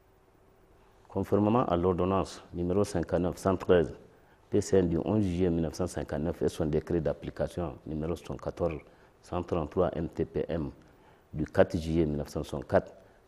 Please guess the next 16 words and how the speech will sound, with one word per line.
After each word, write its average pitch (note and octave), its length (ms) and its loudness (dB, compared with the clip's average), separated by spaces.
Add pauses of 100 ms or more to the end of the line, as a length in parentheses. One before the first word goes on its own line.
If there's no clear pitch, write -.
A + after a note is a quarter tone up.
portant - 440 0
réglementation E2+ 840 0
du F2 100 -2
permis E2 260 -4
de E2 100 -2
construire D2 600 -4
dans D2+ 80 -8
la C2+ 140 -6
ville D2+ 180 -8
de C#2 80 -6
Niamey, B1+ 380 -2 (720)
les - 100 -6
différentes A2 400 0
tarifications E2 540 0
sont F#2 220 -2
fixées - 440 -4